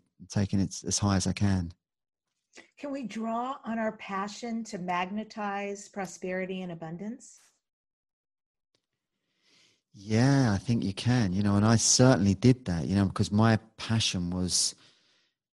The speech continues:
Speaker 1: you know, to cr-, change my life. And, um, you know, and I really wanted to do that. I wanted to become abundant and happy. And it seemed very difficult when I was,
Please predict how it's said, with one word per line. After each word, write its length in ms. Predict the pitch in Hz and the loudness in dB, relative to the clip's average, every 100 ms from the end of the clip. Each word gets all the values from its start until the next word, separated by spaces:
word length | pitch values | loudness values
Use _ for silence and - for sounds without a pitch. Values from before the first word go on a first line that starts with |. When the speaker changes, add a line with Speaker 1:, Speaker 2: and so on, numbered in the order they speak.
| _ | _
Speaker 1:
you 180 | 101 | 2
know, 140 | 104 90 | 4 4
to 480 | - - 101 95 92 | 2 2 2 2 0
cr-, 180 | - - - | -4 -6 -4
change 400 | - 123 120 101 | 4 6 6 4
my 160 | 104 | 4
life. 500 | 101 110 123 90 - | 6 6 4 2 -2
And, 320 | 92 87 85 - _ _ _ _ _ | -2 -2 -4 -10 _ _ _ _ _
um, 480 | 95 95 90 92 87 - | -4 -2 -2 -4 -6 -2
you 140 | 113 | 2
know, 100 | 107 | 6
and 100 | 104 | 6
I 60 | 107 | 6
really 360 | 104 120 120 | 6 8 8
wanted 280 | 107 110 104 | 8 6 4
to 80 | - | 2
do 280 | - 110 117 | 4 6 6
that. 280 | 92 85 62 | 2 -2 -4
I 40 | |
wanted 260 | 92 101 98 | -2 -2 -2
to 120 | - | -4
become 680 | - 95 - 101 98 95 92 _ _ _ _ _ _ | -6 -6 -4 -2 -2 -4 -8 _ _ _ _ _ _
abundant 520 | 98 - 120 120 110 | -4 4 6 6 2
and 140 | 78 90 | 0 -2
happy. 400 | 87 120 - 104 | 0 0 0 0
And 100 | 107 | 2
it 120 | - | 2
seemed 460 | - 165 175 165 - | 4 6 6 4 2
very 300 | 151 147 131 | 6 6 6
difficult 520 | 147 143 117 101 78 | 4 4 2 0 4
when 120 | 120 | 6
I 60 | 135 | 6
was, 340 | 139 - - | 4 2 0